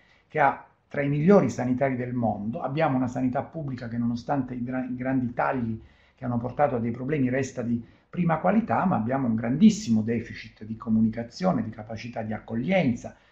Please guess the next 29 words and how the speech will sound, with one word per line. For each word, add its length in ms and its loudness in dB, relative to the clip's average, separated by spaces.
e 60 -20
quindi 220 10
di 60 0
fatto 360 6
questo 420 -6
crea 220 0
un 120 2
effetto 680 -6
molto 300 -4
negativo 560 6
sulla 220 -4
percezione 760 -4
comune. 540 -4
Porta 320 6
un 100 0
effetto, 540 -2
lo 120 0
dico 200 0
per 140 -4
tutti 240 -10
i 40 -6
colleghi 440 0
che 100 -6
lavorano 640 0
nelle 220 0
strutture 480 -6
sanitarie, 640 0
anche 280 -4
di, 400 -4